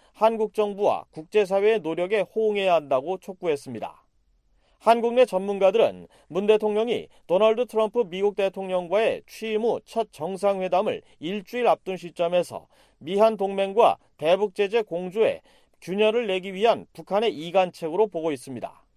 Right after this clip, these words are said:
무엇보다 남북 관계를 북핵 문제를 해결하는 지렛대로 삼으려는 문재인 정부의 연계 전략을 사전에 차단하려는 의도라는 분석입니다. 민간 연구기관인 매봉통일연구소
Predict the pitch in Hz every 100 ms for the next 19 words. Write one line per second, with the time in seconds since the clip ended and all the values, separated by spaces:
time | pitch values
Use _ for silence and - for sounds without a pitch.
0 | _ _ _ _ _ _ _ 151 208 240
1 | 202 101 - 123 170 202 208 214 233 190
2 | 78 _ _ 175 175 226 220 214 226 240
3 | 208 220 220 196 220 220 - 175 202 214
4 | 226 214 196 190 202 220 101 85 _ _
5 | 156 196 220 214 196 196 185 240 196 147
6 | 185 190 180 175 214 165 90 - _ -
7 | 220 220 233 240 - 233 220 220 196 185
8 | 196 226 170 156 175 180 160 180 214 185
9 | 175 175 147 117 85 - _ _ _ _
10 | _ _ - 180 214 233 220 196 202 208
11 | 202 202 226 202 110 151 185 202 - 196
12 | 190 180 180 208 131 -